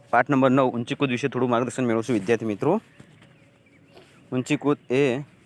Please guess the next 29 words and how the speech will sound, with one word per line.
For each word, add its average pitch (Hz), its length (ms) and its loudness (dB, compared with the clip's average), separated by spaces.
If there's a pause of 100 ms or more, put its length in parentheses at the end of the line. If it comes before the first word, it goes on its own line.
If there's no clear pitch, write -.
(920)
ખેલકૂદ 143 280 0
પ્રવૃત્તિઓમાંથી 135 920 0
ઊંચી 127 240 -2
કૂદ 139 180 -2
આગવું 120 300 0
સ્થાન 120 220 -2
ધરાવે 107 380 2
છે. 98 440 -10 (760)
ઊંચી 127 220 -4
કૂદના 135 480 0 (180)
કૌશલ્યમાં 135 460 0
વિકાસ 123 300 -2
ઘણો 135 160 2
ઝડપથી 123 400 -2
થયો 117 240 2
છે. 120 160 -4
તેમના 123 240 -2
કૌશલ્ય 123 460 -4 (200)
પણ 131 140 0
ઘણા 113 220 0
પરિવર્તન 113 380 -2
આવ્યા 98 220 0
છે. 87 140 -10 (760)
ઊંચી 131 140 -4
કૂદમાં 139 300 0
ખેલાડી 127 500 2
દોડતો 120 360 0
આવી 131 280 2
એક 147 100 0